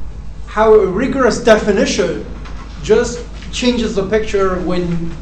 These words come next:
you know, just, you just change the definition. And I was thinking, this, this question of behind schedule, you, you have this chart, like, I was scribbling the question, and then the next chart was exactly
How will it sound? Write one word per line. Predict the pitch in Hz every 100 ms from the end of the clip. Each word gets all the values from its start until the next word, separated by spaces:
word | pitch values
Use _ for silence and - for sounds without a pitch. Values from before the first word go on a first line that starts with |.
| -
you | 196
know, | 190 180
just, | - 165
you | 190 190
just | 196 190
change | 196 190 180
the | 165
definition. | 165 180 170 170 147 - - - 214
And | 202
I | 262 302
was | 302
thinking, | 302 262 269 262 254 - - - - - - - - - - -
this, | 277 285 -
this | 262 311 -
question | - 311 - - 311
of | 262 190 151 -
behind | 214 202 196 202 202
schedule, | - 208 180 185 170
you, | 214
you | 208 240
have | 269 240
this | 226 - -
chart, | 240 226 196 170 - - - -
like, | 196 190
I | 220
was | 226 214 -
scribbling | - 233 233 214
the | 208
question, | 202 214 214 196
and | 180
then | 196 196
the |
next | 185 220 233
chart | 247 220 185
was | 196 170
exactly | 160 170 170 175 165